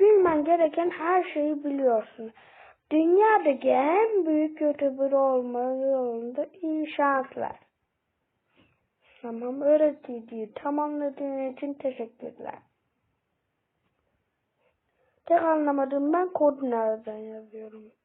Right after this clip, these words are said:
Bir kod yine. Bakın kod beş K like. Nasıl? Beş K like. Like.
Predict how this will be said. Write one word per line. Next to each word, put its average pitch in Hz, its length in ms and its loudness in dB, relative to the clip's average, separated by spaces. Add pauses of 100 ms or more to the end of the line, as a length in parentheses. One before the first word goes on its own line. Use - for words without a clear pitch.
Bir 320 100 -6
kod 277 280 -4 (160)
yine. 233 180 -14 (680)
Bakın 302 340 4
kod 453 260 6 (840)
beş 453 380 6
K 359 100 2 (280)
like. 320 540 2 (2500)
Nasıl? 254 400 -8 (2000)
Beş 226 160 -8 (1300)
K - 100 -20 (1700)
like. 226 460 -20 (1080)
Like. 254 380 -18